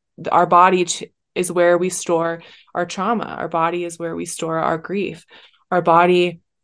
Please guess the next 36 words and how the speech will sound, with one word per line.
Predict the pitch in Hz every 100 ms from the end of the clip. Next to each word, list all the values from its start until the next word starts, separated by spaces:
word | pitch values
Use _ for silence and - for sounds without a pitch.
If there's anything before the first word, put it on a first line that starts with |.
| _ _ - -
remembers | 202 190 196 208 196
things | 196 185 190 190
from | - 175
that | 175 175 175
one | 175 170 175 175 170 _ -
age | 175 175
one | 180 160 160 165 165 180
to | 185 165 156 -
age | 170 165 -
four | 202 202 170 180
that | 180 165
we | 196
can't | 208 - 180
remember | 175 175 196 214 180
with | 160
our | - -
brains. | - - - 185 - _ _ _ _ _ _
All | 202 196 220
that | 202 170
stuff | - 160 160
comes | - 160 160
out | 175 -
for | 170
people | 170 160 165 165 170 180 -
when, | 170 170 165 165 165 - _
when | 180 170
they're | 165
training, | 165 180 175 190 180
when | 170 165
they're | -
pushing | - 175 180
their | 175 165
bodies, | 165 165 160 165 160
and | 175
they | 170
just | 170 185 -